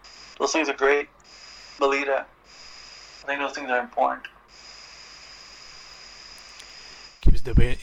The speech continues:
Speaker 2: keeps the brain active and the community alive.
Speaker 1: Yeah, no, I mean, um, nah, man, the, the first year with the, uh, 'cause that was my old Facebook page. Um, man, everybody knew I had broken up,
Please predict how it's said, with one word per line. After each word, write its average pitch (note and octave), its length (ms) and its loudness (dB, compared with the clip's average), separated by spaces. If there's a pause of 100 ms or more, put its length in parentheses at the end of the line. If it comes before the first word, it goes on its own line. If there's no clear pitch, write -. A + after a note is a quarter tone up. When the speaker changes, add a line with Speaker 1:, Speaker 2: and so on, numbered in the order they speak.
(160)
Speaker 2:
keeps - 200 6
the A#2+ 100 0
brain B2 240 6
active B2 380 -4
and A2 120 -6
the A2+ 60 0
community A#2 420 4
alive. A#2 580 0 (840)
Speaker 1:
Yeah, D#3+ 180 2
no, E3+ 180 4
I C3+ 100 0
mean, C3 280 -2 (120)
um, B2+ 560 2 (760)
nah, C3+ 180 6
man, A#2+ 240 -2
the, B2 280 -4
the A#2 240 -6
first D#3 340 0
year C3 240 2
with A#2+ 220 -4
the, B2 220 0
uh, A#2+ 300 0
'cause - 180 -6
that D3 100 6
was E3+ 100 0
my D3 100 4
old C#3 380 0
Facebook B2+ 340 -6
page. B2 400 -10 (520)
Um, B2+ 500 2 (480)
man, B2 220 2
everybody C3+ 380 2
knew A#2+ 180 -2
I A#2 60 4
had A#2 140 0
broken - 280 -8
up, B2+ 180 -6